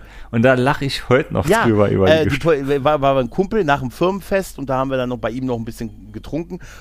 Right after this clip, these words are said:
Speaker 2: und dann hatten wir einen Polizeieinsatz wegen Ruhestörung, wegen Jump in My Car von David Hasselhoff. Und das Beste war der Polizist, der gesagt hat, „Hasselhoff,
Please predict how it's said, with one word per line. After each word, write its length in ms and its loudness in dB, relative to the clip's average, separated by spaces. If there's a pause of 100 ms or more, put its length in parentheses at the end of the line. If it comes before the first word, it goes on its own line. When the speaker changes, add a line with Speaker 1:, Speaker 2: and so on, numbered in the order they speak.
(120)
Speaker 2:
und 120 -4
dann 80 0
hatten 160 -4
wir 100 -2
einen 100 -4
Polizeieinsatz 800 -2
wegen 140 -4
Ruhestörung, 720 -4
wegen 220 -4
Jump 280 -2
in 100 -4
My 160 -4
Car 360 -14 (380)
von 200 -6
David 280 0
Hasselhoff. 480 -4 (440)
Und 180 -2
das 80 -2
Beste 320 -2
war 100 4
der 100 4
Polizist, 440 -6
der 80 0
gesagt 340 -2
hat, 120 -2 (840)
„Hasselhoff, 680 -2